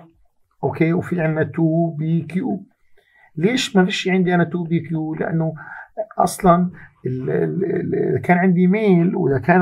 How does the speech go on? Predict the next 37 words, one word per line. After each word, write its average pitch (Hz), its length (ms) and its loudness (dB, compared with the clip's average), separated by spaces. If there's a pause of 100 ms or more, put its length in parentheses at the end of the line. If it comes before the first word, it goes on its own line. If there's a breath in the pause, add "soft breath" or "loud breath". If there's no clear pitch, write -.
(120)
أحد - 340 0
إكس - 340 -2
مصاب، 160 640 6 (320 loud breath)
خلص - 320 0
هو 180 60 4
يعتبر 175 380 6
مرض، 214 260 6
وكأن 165 360 4
أنت 156 160 -2
بتقول 160 320 0
لي 170 60 -2
عبارة 165 420 -2
عن 165 240 4 (320 loud breath)
التو 180 280 4
بي 170 160 4
كيو 185 180 2
هي 175 160 6
نفسها 185 520 2 (360 loud breath)
كيو 170 160 4
سكوير. - 600 0 (120)
That's 147 380 2
right. 269 220 -2 (480 loud breath)
هي 170 100 6
نفسها 160 380 2
الكيو 147 300 0
سكوير 139 380 0
بشكل 135 500 -6
أو 143 120 4
بآخر. - 340 -14 (400 loud breath)
فهنا 226 240 6
بقول 220 240 0
لي 196 260 0
in 170 60 0
general، 175 420 0 (120)
عملي 196 360 2
توصيف 170 680 -4
هنا 147 260 -4